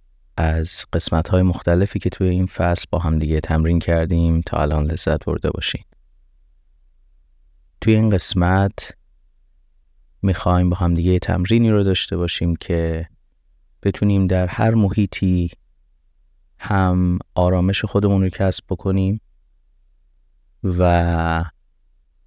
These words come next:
هم تمرین این رو بکنیم که بتونیم آزادی رو برای خودمون بهتر تعریف بکنیم.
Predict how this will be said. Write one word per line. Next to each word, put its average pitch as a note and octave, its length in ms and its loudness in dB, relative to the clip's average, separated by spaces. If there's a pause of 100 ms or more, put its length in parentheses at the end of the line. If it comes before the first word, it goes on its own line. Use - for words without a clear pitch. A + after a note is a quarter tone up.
(720)
هم G2 640 0 (240)
تمرین G2 520 0
این A2 200 2
رو G#2 120 0
بکنیم G2 480 0
که F2 540 -2 (1080)
بتونیم G2 340 2
آزادی F2+ 480 0
رو F2+ 220 4
برای F2 240 0
خودمون F2 380 0
بهتر E2 500 -2
تعریف E2 520 -4
بکنیم. - 340 -6